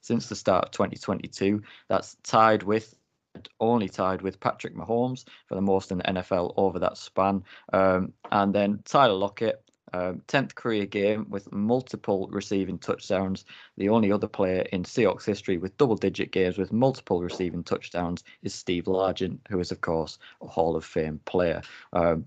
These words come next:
so two little nuggets there to end the, uh, to end the offense on as we transition into the defense. And what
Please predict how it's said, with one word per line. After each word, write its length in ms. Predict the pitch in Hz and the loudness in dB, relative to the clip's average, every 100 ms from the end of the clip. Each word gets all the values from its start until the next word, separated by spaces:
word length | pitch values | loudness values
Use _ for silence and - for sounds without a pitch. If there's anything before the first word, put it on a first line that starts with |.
| - | -6
so 300 | - 95 - - | 2 2 2 2
two 160 | 147 | 4
little 180 | 127 107 | 6 6
nuggets 380 | 104 101 98 - | 4 4 0 2
there 220 | 98 98 | 2 2
to 160 | - - | 2 2
end 180 | 98 | 2
the, 180 | 95 90 | 2 4
uh, 200 | 90 90 90 - - - | 4 2 -2 -14 -12 -2
to 140 | - | 2
end 160 | 104 92 | 4 4
the 60 | |
offense 440 | 95 - 101 90 95 | 4 2 -2 0 0
on 160 | 90 | 0
as 100 | 95 | 0
we 100 | 95 | -4
transition 680 | - 117 101 98 95 98 92 - | -2 2 2 0 -2 -4 -6 -2
into 240 | 113 113 | -2 0
the 140 | 107 98 | -2 -2
defense. 680 | 107 101 98 90 90 95 | 0 0 0 -2 -2 -2
And 240 | 98 95 | -2 0
what 140 | 98 | 0